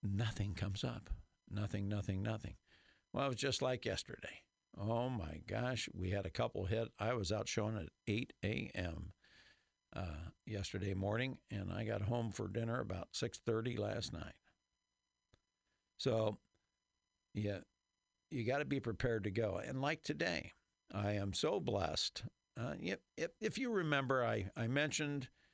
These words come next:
this is the first time in my career that I entered the new year with more home buyers, uh, than listings. And I started the year with a dozen. Now, out of those dozens, we were, we've already found homes for three of them.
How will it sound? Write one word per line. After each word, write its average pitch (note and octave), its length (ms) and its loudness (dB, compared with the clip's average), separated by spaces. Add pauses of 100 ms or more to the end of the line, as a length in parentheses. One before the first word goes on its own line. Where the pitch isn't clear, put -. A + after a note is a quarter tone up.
(120)
this C3+ 180 2
is A#2 100 0
the G#2+ 80 2
first D3+ 380 0
time C3+ 240 4
in G#2+ 80 2
my G#2+ 160 2
career B2+ 500 2
that G2 160 2
I G2+ 320 0
entered E3 460 0 (100)
the A2+ 200 0
new A#2 160 2
year B2+ 600 2
with G#2+ 320 0
more B2+ 640 2 (120)
home D#3 300 2
buyers, F2 720 0 (1080)
uh, A2+ 200 2
than A#2+ 280 2
listings. - 720 -2 (800)
And A2 200 2
I A2 60 2
started G#3+ 380 2
the A#2+ 60 2
year A#2 140 4
with A2+ 160 0
a G#2+ 40 2
dozen. F#2+ 440 2 (360)
Now, A#2 100 2
out G#3+ 240 2
of F#3+ 60 2
those C3+ 180 4
dozens, G#2+ 440 2
we G#2+ 200 2
were, G#2 240 2
we've G2+ 160 2
already G#2+ 240 2
found C3 260 2
homes B2+ 240 2
for - 140 -2
three G2+ 300 0
of E2 180 -2
them. A2 260 -4